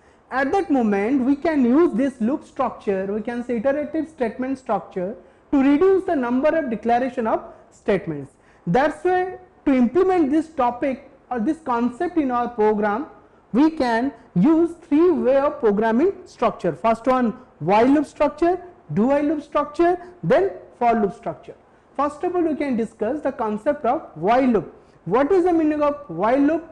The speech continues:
and what are the flowchart of this while loop, and what are the syntax of while loop, then how to write a simple program using this while loop. Let us focus on the definition of while loop. The Java while loop is a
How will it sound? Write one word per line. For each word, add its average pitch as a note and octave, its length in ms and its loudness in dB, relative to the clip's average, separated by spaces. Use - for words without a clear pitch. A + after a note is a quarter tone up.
and B3+ 120 -4
what B3+ 140 0
are C#4 60 2
the D4 140 2
flowchart C4+ 520 2
of C#4+ 160 2
this C#4 180 -6
while B3 220 2
loop, D4 300 0
and B3 140 -2
what C4 120 2
are C#4+ 60 4
the C#4+ 120 -2
syntax D4+ 640 0
of C#4 120 -2
while A#3+ 280 -2
loop, D4 280 -2
then C#4 140 0
how E4 260 0
to F#4 100 0
write A#3+ 300 2
a B3 60 0
simple C4 380 -4
program A3 520 0
using A#3 400 0
this E4+ 300 0
while G#3+ 260 0
loop. F#3 260 -4
Let C4 180 2
us F#4 140 2
focus C#4 340 2
on D#4 260 -2
the A#3+ 140 0
definition D#4+ 540 2
of D#4 100 2
while A3 240 2
loop. A#3+ 460 0
The B3 80 4
Java C4+ 580 2
while C4+ 380 2
loop C4+ 440 2
is A#3 300 0
a G#3+ 160 0